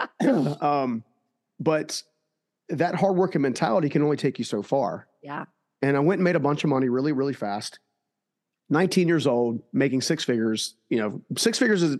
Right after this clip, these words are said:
Speaker 1: at nineteen back in the
Speaker 2: That's
Speaker 1: late
Speaker 2: a lot.
Speaker 1: nineties is a big,
Speaker 2: Yes.
Speaker 1: is a lot of money.
Speaker 2: Absolutely.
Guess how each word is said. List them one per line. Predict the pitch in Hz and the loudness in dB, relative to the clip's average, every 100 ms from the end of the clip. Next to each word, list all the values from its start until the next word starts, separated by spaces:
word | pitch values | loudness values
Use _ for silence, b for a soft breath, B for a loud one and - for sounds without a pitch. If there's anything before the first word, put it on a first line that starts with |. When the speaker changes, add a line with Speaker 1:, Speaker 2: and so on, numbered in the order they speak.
| - | -2
Speaker 1:
at | 143 135 | 0 2
nineteen | 147 127 - 135 123 | 0 0 0 2 2
back | 131 135 | 0 0
in | |
the | 190 | 0
Speaker 2:
That's | 226 | 0
Speaker 1:
late | 254 | 0
Speaker 2:
a | |
lot. | 233 240 202 | 2 2 2
Speaker 1:
nineties | 143 131 - | 0 -4 -6
is | 147 | -4
a | 143 | 0
big, | |
Speaker 2:
Yes. | 214 208 170 | 0 0 0
Speaker 1:
is | 135 | -2
a | 131 | 0
lot | 135 120 | 0 2
of | |
money. | 123 110 101 B B | 0 -2 -6 B B
Speaker 2:
Absolutely. | 196 185 - 180 190 156 160 156 | -4 -4 -6 -6 -6 -6 -8 -8